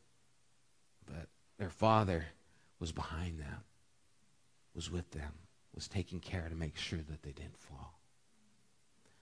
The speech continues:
Your heavenly Father is with you. He's standing with you. And whatever your limitations are, they're nothing that can stop you if you would put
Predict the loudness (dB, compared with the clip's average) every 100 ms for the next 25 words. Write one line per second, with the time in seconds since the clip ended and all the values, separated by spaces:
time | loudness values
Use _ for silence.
0 | -20 -20 -20 -8 2 6 6 8 8 6
1 | 4 2 2 4 0 -2 -4 -6 -6 -6
2 | -8 -8 -16 -20 -8 -2 -2 4 6 6
3 | 2 0 -4 -2 -2 -4 -14 -6 -2 0
4 | -2 -10 -14 -8 0 2 4 8 10 10
5 | 6 2 -12 -20 -20 -20 -20 -4 6 6
6 | 6 0 4 6 6 4 -2 -2 -4 -6
7 | -4 -6 -8 -12 -8 -6 -6 -10 -14 -6
8 | -6 -6 -8 -10 -12 -20 -20 -20 -20 -20
9 | -20 -20 -20 -20 -20 -8 -8 -6 -8 -6
10 | 0 2 2 -2 -8 -10 -10 -16 -20 -20
11 | -20 -20 -20 -20 -18 -14 -12 -10 -6 2
12 | 2 0 2 2